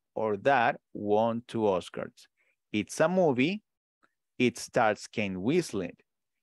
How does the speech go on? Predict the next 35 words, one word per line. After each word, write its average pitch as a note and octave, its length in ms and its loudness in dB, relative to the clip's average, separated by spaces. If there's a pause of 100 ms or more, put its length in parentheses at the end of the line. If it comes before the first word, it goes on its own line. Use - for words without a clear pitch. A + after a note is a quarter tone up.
(160)
It's C3+ 260 0
a G3 80 4
movie D3+ 500 2
which C#3+ 560 0
or A2 200 0
that A#2+ 340 0
stars A2 580 -2
Kate G2+ 240 -6
Winslet. - 560 -8 (220)
So C3 180 0
that's D3 280 0
the E3+ 100 4
way C#3+ 160 4
that C3 160 4
we A#2+ 140 2
use C#3 360 -2
it, G2 80 -8
right? F#2+ 280 -2 (520)
These B2 240 -2
are C3 260 4
relative A#2+ 440 2
clauses D3+ 460 0
and G2+ 160 -6
just, A2 340 -2
it's - 120 -8
just B2+ 200 -4
to B2 60 -14
provide A2 260 0
more A2 160 0
information A2 560 -4
or G#2+ 100 -6
to - 140 -12
join G#2 320 -4 (460)
two B2+ 160 2
sentences. - 800 -6